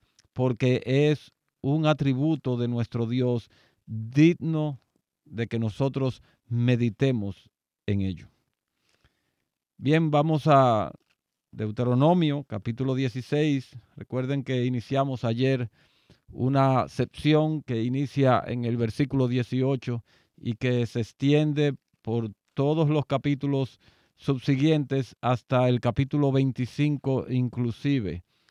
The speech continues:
acerca de la administración de la justicia.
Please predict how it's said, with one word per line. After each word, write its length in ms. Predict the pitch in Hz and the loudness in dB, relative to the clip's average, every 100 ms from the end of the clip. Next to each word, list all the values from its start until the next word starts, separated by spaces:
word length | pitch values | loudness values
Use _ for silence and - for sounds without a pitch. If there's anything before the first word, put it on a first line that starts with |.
| _ _ - | _ _ -6
acerca 680 | 107 - 151 147 120 131 | -6 0 2 2 0 -2
de 180 | 123 127 | 0 0
la 260 | 123 123 - | 2 0 0
administración 1400 | 120 113 131 120 117 - 123 107 - 135 143 147 147 143 - _ | -4 -2 -2 0 -2 -4 -6 -6 -6 -2 0 0 -2 -4 -10 _
de 180 | 101 113 | -6 -2
la 120 | 110 | 0
justicia. 800 | 107 98 - 123 117 - 69 73 | -2 -6 -6 -4 -4 -6 -12 -12